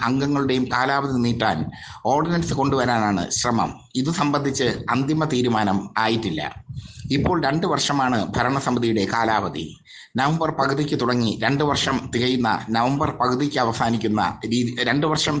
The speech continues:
തികയുന്ന നവംബർ പകുതിക്ക് അവസാനിക്കുന്ന രീതിയിലാണ് ദേവസ്വം ബോർഡ് ഭരണസമിതിയുടെ ഇപ്പോഴത്തെ ഭരണകാലം. രണ്ട് വർഷത്തെ, രണ്ട് വർഷത്തെ കാലാവധി ആവശ്യമെങ്കിൽ നീട്ടുന്നതും ജൂൺ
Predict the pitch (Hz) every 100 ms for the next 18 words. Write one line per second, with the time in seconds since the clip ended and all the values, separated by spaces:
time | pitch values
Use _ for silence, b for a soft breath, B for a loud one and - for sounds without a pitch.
0 | 131 123 123 151 294 B B B - 151
1 | 170 170 151 139 143 143 143 135 139 135
2 | 135 143 139 127 120 117 117 117 104 98
3 | 85 - 113 127 143 147 135 123 113 107
4 | 120 117 110 107 104 95 82 117 120 135
5 | 127 123 87 90 101 101 82 71 69 -
6 | - B B B B 131 160 180 139 -
7 | 135 110 123 120 120 160 190 135 - 139
8 | 127 107 120 135 139 135 127 - 117 120
9 | 139 131 127 123 113 117 120 139 120 107
10 | 92 80 B B 92 123 160